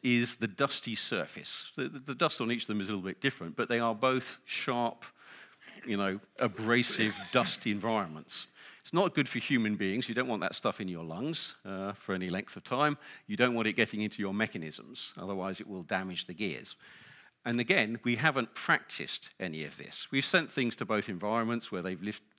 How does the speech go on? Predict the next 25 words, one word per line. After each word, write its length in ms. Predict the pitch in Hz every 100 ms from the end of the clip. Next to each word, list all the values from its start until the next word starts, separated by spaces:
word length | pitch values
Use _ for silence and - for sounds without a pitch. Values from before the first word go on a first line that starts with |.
| 92
l-, 80 | - -
lasted 480 | 107 110 107 98 85
for 80 |
a 60 | 98
few 180 | - 104
years, 400 | 104 120 120 - - - -
but 80 | 113
if 100 | -
you're 120 | 104 - _
talking 220 | - 170 113
about 260 | - -
sending 320 | - 120 104
people 280 | 95 107 95
out 280 | 87 120 -
into 160 | 95 90
deep 260 | 113 120
space 480 | - - 110 120 -
where 100 | 101
the 100 | 85
supply 440 | - - - 110
chain 340 | 110 - 104 98
lines 220 | 95 90
are 40 |
very 180 | 90 95
long, 280 | 107 139 135